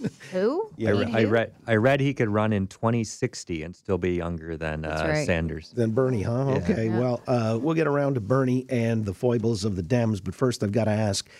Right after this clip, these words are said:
Speaker 1: Adrian, were you sincere when you were saying before we got started your brother just had to cancel his wedding in Thailand because of
Speaker 4: Yeah,
Speaker 1: covid nineteen?
Speaker 4: yeah, he did. He postponed it. Um, s-, my brother Sterling was to be, uh, wed in, uh, Thailand. We were all headed to Bangkok in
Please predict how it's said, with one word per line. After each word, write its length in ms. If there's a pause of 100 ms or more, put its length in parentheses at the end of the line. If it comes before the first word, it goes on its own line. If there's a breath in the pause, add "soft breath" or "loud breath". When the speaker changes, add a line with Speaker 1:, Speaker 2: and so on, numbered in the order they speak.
(360 loud breath)
Speaker 1:
Adrian, 380
were 120
you 120
sincere 440
when 120
you 80
were 120
saying 260
before 260
we 100
got 140
started 300
your 100
brother 280
just 180
had 160
to 60
cancel 420
his 140
wedding 260
in 120
Thailand 460
because 260
of 60
Speaker 4:
Yeah, 340
Speaker 1:
covid 80
nineteen? 380
Speaker 4:
yeah, 220
he 180
did. 400
He 160
postponed 640
it. 180 (140)
Um, 540
s-, 380
my 200
brother 240
Sterling 440
was 200
to 120
be, 460 (600 loud breath)
uh, 320
wed 500 (200)
in, 380
uh, 160
Thailand. 640
We 140
were 100
all 300
headed 300
to 40
Bangkok 600
in 200